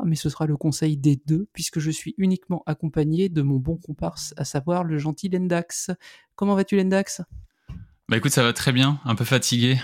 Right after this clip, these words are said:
Speaker 2: euh, beaucoup, beaucoup de, de boulot en ce moment, euh, côté vie perso.
Speaker 1: Ouais.
Speaker 2: Et, euh, beaucoup de directs hier, on a
Speaker 1: Et
Speaker 2: été
Speaker 1: oui.
Speaker 2: gâtés.
Speaker 1: Oui, oui,
Speaker 2: Et je
Speaker 1: oui.
Speaker 2: tiens également à dire la vérité,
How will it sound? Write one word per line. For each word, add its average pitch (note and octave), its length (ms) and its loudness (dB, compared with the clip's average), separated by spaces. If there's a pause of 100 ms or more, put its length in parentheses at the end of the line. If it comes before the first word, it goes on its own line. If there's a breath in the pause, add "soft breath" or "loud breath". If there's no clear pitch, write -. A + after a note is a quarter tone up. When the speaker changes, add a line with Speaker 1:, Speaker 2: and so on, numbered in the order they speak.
(220 loud breath)
Speaker 2:
euh, G2+ 100 6
beaucoup, A#2 320 2
beaucoup A#2+ 380 2
de, G2+ 340 4
de F#2+ 160 0
boulot A#2 380 4
en A2+ 80 4
ce - 120 0
moment, A#2 460 6
euh, F2+ 160 2
côté F#2+ 300 -4
vie F#2 120 0
perso. - 380 -2 (340)
Speaker 1:
Ouais. C#3+ 280 -2
Speaker 2:
Et, F#2+ 180 6
euh, F#2+ 260 6
beaucoup A#2+ 300 2
de B2 100 4
directs C#3 640 0
hier, C3+ 640 2 (160)
on G#2+ 80 4
a G#2 60 6
Speaker 1:
Et - 20 4
Speaker 2:
été C3 140 8
Speaker 1:
oui. - 40 2
Speaker 2:
gâtés. F#3+ 460 4 (380 soft breath)
Speaker 1:
Oui, F3+ 240 0
oui, B3+ 100 2
Speaker 2:
Et D#3 180 4
je - 60 0
Speaker 1:
oui. F#3+ 80 -2
Speaker 2:
tiens D3+ 100 4
également D3+ 460 4
à G2+ 440 2
dire A#2 180 0
la F#2+ 40 -2
vérité, A2+ 600 2